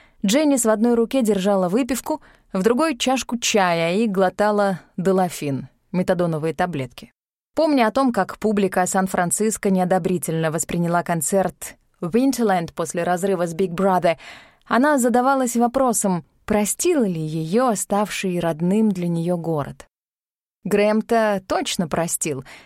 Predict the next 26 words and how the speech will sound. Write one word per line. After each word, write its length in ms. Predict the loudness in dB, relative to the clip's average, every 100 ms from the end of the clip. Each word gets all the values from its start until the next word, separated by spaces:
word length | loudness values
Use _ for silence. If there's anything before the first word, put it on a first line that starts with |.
| -8
Теперь 300 | -4 0 2
она 160 | 4
была 200 | 4 2
звездой 440 | 2 0 2 2 2
международного 720 | 2 2 2 2 2 2 2
уровня, 520 | 2 2 0 -2 -2
и 60 | 0
он 240 | 2 2
из 160 | 2 0
сил 380 | 0 0 0 0
выбивался, 680 | -2 0 2 2 0 -4
чтобы 340 | -6 -6 -2 0
угодить 500 | 0 0 -2 -8 -8
ей. 220 | -12 -14 -20 -20 _
Покрасил 440 | -4 0 0 2 0
гримерку 600 | 2 2 2 0 -4 -6
в 40 |
ее 240 | -6 -4 -2
любимый 400 | -2 -2 -2 -2
цвет, 560 | -2 0 0 -2 -20 _ _ -10
фиолетовый, 640 | 0 2 2 0 -2 -4 -4 -20 -20 _
распорядился 840 | 0 0 0 0 2 2 2 0 0
принести 460 | 0 -2 -2 -2
туда 280 | 0 2 0
свежих 520 | 0 0 0 0 -6
цветов, 580 | -6 -6 0 0 0